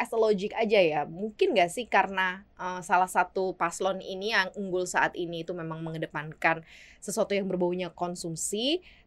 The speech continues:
terus kemudian, eh, stok mar-, eh, apa namanya, saham-saham atau perusahaan-perusahaan dengan cap yang besar, yang part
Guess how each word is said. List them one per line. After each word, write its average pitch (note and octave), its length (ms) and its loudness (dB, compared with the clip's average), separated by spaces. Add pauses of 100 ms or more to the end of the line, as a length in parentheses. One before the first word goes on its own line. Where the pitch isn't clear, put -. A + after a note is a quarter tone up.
terus C4 160 -2
kemudian, G#3+ 920 2
eh, F#3 480 -6 (500)
stok - 400 -2 (160)
mar-, G#3+ 240 4
eh, F#3+ 240 8
apa - 160 -6
namanya, B3 240 -6
saham-saham G#3+ 480 -4
atau F#3+ 160 -6
perusahaan-perusahaan G3+ 720 -4
dengan G3+ 320 0
cap G#3 240 4
yang G#3 160 2
besar, G3 560 2
yang G#3 240 -4
part F#3 160 -4